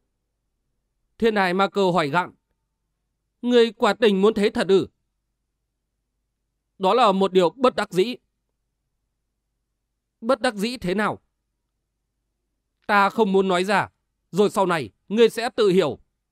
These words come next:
Thiên đài ma cơ nói móc, "Thật là một lời nói dối hoa mỹ, câu bịa đặt khôn ngoan. Từ Văn, ta biết ngươi rồi." Từ Văn trong lòng thê thảm,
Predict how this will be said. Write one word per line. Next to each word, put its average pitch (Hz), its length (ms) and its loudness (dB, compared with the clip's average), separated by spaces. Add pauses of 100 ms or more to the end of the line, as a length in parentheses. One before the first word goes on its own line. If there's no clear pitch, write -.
(1600)
Thiên 220 180 0
đài 175 220 0
ma 180 160 0
cơ 185 220 -2
nói 160 220 0
móc, 208 260 -2 (880)
"Thật 220 140 -2
là 196 240 2
một 185 180 0
lời 185 140 2
nói 175 180 0
dối 190 240 0
hoa 202 140 -2
mỹ, 220 340 -6 (320)
câu 240 180 4
bịa 214 180 -2
đặt 190 160 -2
khôn 208 240 0
ngoan. 180 260 -2 (540)
Từ 220 140 2
Văn, 180 260 -4 (320)
ta 240 240 0
biết 269 240 -6
ngươi 254 200 2
rồi." 175 260 -2 (2000)
Từ 202 160 -2
Văn 202 240 -2
trong 202 180 -2
lòng 165 180 -2
thê 180 160 -4
thảm, 156 360 -4